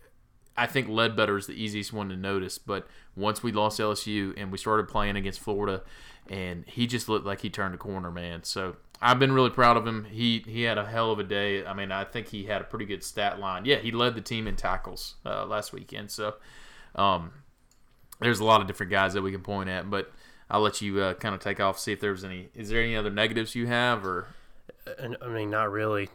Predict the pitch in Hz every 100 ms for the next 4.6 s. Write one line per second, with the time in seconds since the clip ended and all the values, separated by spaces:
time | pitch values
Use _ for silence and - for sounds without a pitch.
0 | 117 110 107 101 101 98 - - - 127
1 | - 110 98 - _ - 127 - 117 110
2 | 107 98 - _ _ _ - 123 113 120
3 | 117 131 127 107 107 107 107 107 107 -
4 | 107 101 104 104 - 139